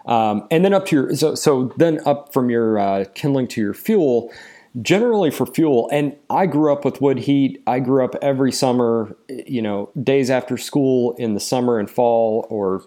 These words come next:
full days of my summer vacation helping my dad cut wood. Um, he, we heated with wood. My parents still heat with wood.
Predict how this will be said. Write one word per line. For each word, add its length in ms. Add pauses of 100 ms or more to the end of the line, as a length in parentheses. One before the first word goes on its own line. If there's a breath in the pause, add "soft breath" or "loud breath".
(140)
full 280
days 260
of 60
my 120
summer 300
vacation 480
helping 320
my 140
dad 280
cut 260
wood. 400 (360 loud breath)
Um, 500 (200)
he, 480 (180)
we 260
heated 380
with 200
wood. 160
My 120
parents 300
still 220
heat 160
with 220
wood. 260